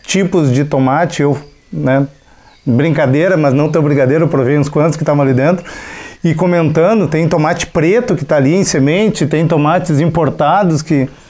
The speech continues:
que o Fred tá, tá, tá buscando pra trazer pra cá. Ah, esse conceito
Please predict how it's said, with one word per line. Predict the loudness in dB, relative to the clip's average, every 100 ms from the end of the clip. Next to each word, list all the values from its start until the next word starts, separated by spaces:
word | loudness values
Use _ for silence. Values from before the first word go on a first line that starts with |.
| -20 -20 -20 _
que | -2
o | -2
Fred | 0 0 0 -2
tá, | 0 0 0 0 0 0
tá, | 0 0 0 0 0 0 -2 -4
tá | -2 0
buscando | 0 0 0 2 0
pra | 0 0
trazer | 0 0 2 0
pra | 0 -2
cá. | 0 0 -2 -4 -18 -20 -20 -20 -20 -20 _ -2
Ah, | 2 4 2 0
esse | -2 0 -2
conceito | 0 0 0 0 0 0 0 0 2 2